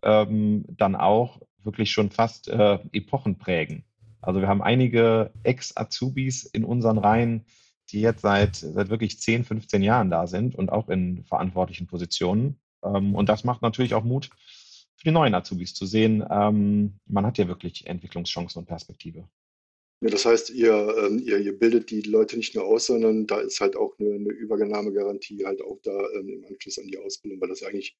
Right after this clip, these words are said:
Speaker 2: dann euer Ziel ist, ne, eu-, euer Personal selber quasi da hochzuzüchten.
Speaker 1: Ja. Ja.
Speaker 2: Zu sagen, "Okay, wir bilden euch hier aus, damit ihr halt für uns hier, äh,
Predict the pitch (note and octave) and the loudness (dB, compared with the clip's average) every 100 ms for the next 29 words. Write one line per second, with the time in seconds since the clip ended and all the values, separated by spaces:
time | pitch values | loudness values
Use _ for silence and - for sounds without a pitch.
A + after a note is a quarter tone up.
0 | _ _ _ - G2 A#2+ C#3+ - - B2+ | _ _ _ -6 0 4 4 2 2 2
1 | G#2+ - - G#2+ A#2 A2+ A#2+ G#2+ A#2 G#2 | 2 -6 -6 -6 -4 -4 2 0 4 2
2 | G#2 G#2 A2 G#2+ A2+ A2 G#2 G2 - G#2 | 2 0 0 4 4 4 -2 -4 -6 -6
3 | G#2 F#2+ A2 - G#2 - A2 - F#2+ - | -4 -4 -6 -8 -12 -8 -8 0 0 0
4 | _ _ _ _ - F#2 - G#2 G#2 G#2 | _ _ _ _ -2 -2 -2 -2 0 0
5 | - A2 G#2+ G#2 A2+ A2+ G#2 - F#2+ A2 | 2 2 4 0 0 0 -2 0 0 0
6 | A2 G#2+ G#2 - A2 G#2 G2 G2+ - G2+ | 0 -6 -6 -6 -6 -4 -6 -8 -6 -6
7 | G#2 G#2 G2 F#2 G#2 | -4 -4 -4 -4 -6